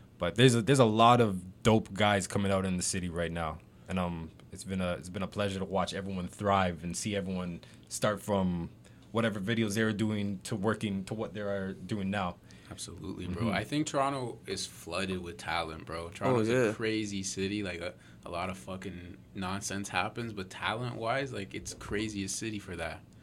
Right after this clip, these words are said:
Speaker 3: It's definitely
Speaker 2: No
Speaker 3: transition, man. Like, let me re-art-, articulate what I was saying earlier. Like, he definitely showed me the new wave of Toronto, but then I remember growing up, you know, we had guys like Benny Blacks, um, who we had Chucky Atkins, all those guys out from
Speaker 2: Yeah.
Speaker 3: J-, I remember, you guys remember J M fish dot com?
Speaker 2: Absolutely, bro. They were on, like, the C B C
Speaker 3: Yeah, yeah.
Speaker 2: documentary or whatever.
Speaker 3: Exactly.
Speaker 2: I remember that shit.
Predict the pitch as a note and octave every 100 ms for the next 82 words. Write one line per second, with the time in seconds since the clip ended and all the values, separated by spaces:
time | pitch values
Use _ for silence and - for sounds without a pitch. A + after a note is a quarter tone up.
0 | - - F#2 A2+ - A#2 A2+ G#2 A#2 -
1 | A2 G#2 G2+ G2+ F2 - - - A#2+ C3
2 | B2+ B2 A#2+ - - - A#2 A#2 A2 G#2
3 | G2+ G#2+ G2+ F#2+ A2 G#2 F2 F#2 B2+ A#2+
4 | A#2+ A#2+ - A#2+ A#2 G#2+ A2+ A#2 A2 -
5 | A2 A2 G#2+ F2 F#2 F2 G#2+ A2 G2 G#2+
6 | G2+ G#2 F#2 F#2+ G#2 G#2+ G2 F#2 G2+ G2
7 | - G#2 G#2 F2+ G2+ G#2 - - D#2+ B1+
8 | G#1 - A2 G#2+ G2+ - G#2+ - F#2+ G#2
9 | A2 G#2 A#2 - A2 G#2+ G#2 G#2+ G#2+ -
10 | E2+ F2 F2+ C3 D3 C3 D3+ C#3+ D3 A#2+
11 | C#3+ C#3 D3 C#3 C3+ B2+ D3+ E3 - -
12 | E2+ F#2+ E2 F2+ G#2 - F#2 F#2+ G2 G2+
13 | G#2 G#2+ G#2 G2+ G2 - G#2 G2+ G2 -
14 | G2+ C#3 B2 B2 C#3 A#2 F#2+ G2+ G#2+ G#2
15 | G2+ G#2 G#2+ A2 B2+ B2+ G#2+ F2 F2+ F#2
16 | G2 A2+